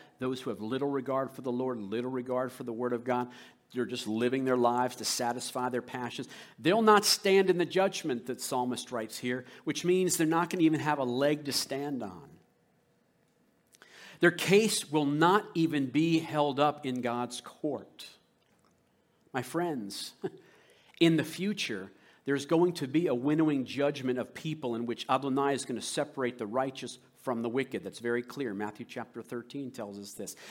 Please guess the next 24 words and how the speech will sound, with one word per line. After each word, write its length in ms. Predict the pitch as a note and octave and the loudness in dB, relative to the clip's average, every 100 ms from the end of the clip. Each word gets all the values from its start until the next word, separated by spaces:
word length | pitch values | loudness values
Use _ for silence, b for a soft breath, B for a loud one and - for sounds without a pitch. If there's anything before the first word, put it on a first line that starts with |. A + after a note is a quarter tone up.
| B | B
The 80 | F3 | -6
instrument 520 | F3+ F3 - F#3+ E3 | -2 -2 0 2 4
of 60 | D#3 | 2
the 60 | C3 | -2
judgment, 520 | G2+ C3+ C3+ D3+ C3+ | 0 0 0 -2 2
though, 160 | C#3+ | 2
that 140 | D3 D3+ | 2 0
will 100 | C#3+ | 0
determine 600 | C3+ C#3+ F3 F3 D#3+ D3+ B | -2 0 4 4 4 0 B
the 100 | - - | -6 2
ultimate 360 | E3+ F3 D3+ | 2 4 -2
fate 260 | - F3+ E3 | 4 6 6
of 140 | D3+ | 4
these 200 | F3 F3 | -2 -4
two 200 | - F3 | -4 -6
basic 440 | C3 E3 E3+ E3 D#3+ | 2 2 2 -2 -4
kinds 280 | E3+ D#3 | 0 0
of 100 | C#3 | -2
people 360 | - F3+ E3 D3+ B B - | -4 -6 -4 -6 B B 2
is 260 | D3+ B2 | 2 2
God's 520 | A#2 D#3 E3 E3 E3 - B - | 2 4 6 2 0 -8 B -6
knowledge 640 | B2 D3 D3+ D3+ C3+ - - | 6 6 8 4 0 -4 -6
of 260 | B2 G#2+ | -8 -2
them, 440 | B2+ E3+ D3+ F#2 | 6 8 8 4